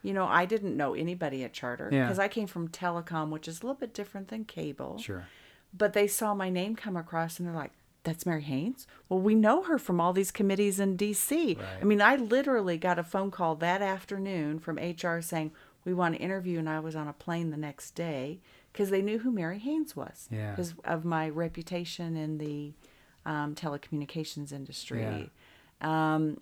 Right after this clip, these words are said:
Speaker 1: and so you, you, you may be networking and not even know it,
Speaker 2: <laughs> Yeah.
Speaker 1: you know, and it, it may
Speaker 2: Yeah.
Speaker 1: come to play when you're trying to fill a position.
Speaker 2: Just help people,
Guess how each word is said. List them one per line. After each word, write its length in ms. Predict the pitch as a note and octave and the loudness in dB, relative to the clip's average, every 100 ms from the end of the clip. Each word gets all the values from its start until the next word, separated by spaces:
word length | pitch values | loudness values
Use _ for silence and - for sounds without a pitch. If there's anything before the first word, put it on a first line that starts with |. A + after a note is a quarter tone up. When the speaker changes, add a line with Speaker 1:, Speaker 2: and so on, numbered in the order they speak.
| - | -2
Speaker 1:
and 180 | F3 E3+ | 0 2
so 260 | F3+ E3 | 4 4
you, 260 | E3 E3 D#3+ - | 4 2 -6 -10
you, 360 | E3 D#3+ D#3 D#3 - - _ _ _ - - - | -16 -12 -10 -10 -12 -18 _ _ _ -20 -20 -4
you 120 | F#3 G3+ | 4 8
may 180 | A#3 | 10
be 140 | C#4+ C4 | 10 10
networking 500 | G#3 - G#3+ A3 A#3 | 10 10 8 8 10
and 100 | G#3+ | 12
not 200 | G3+ A3 | 12 12
even 220 | G#3+ A#3 | 10 10
know 240 | A#3 D#4+ | 10 10
it, 140 | D4 - | 6 2
Speaker 2:
<laughs> 60 | - | 6
Yeah. 220 | D#3 D#3+ | 10 10
Speaker 1:
you 60 | F3+ | 12
know, 240 | F3 G3+ | 10 10
and 180 | G3 G3 | 6 6
it, 160 | F#3 - | 4 4
it 160 | F#3+ | 2
may 200 | F#3 G3 | 2 2
Speaker 2:
Yeah. 100 | F#3 | 2
Speaker 1:
come 280 | - A3+ A3 | 2 2 2
to 80 | G#3 | 0
play 360 | - A#3 C#4 A#3 | 2 2 4 2
when 220 | D#3+ D#3 | 0 -2
you're 100 | C#3+ | -6
trying 300 | - D3+ C#3+ | -6 -6 -6
to 80 | C#3 | -6
fill 260 | C#3+ C3+ | -6 -6
a 40 | C3+ | -8
position. 560 | - C3+ A#2+ - - | -10 -10 -10 -10 -4
Speaker 2:
Just 200 | - F#3+ | -2 2
help 220 | - C#3 - | 6 6 4
people, 500 | B2+ - A#2 A#2 | 0 2 0 -2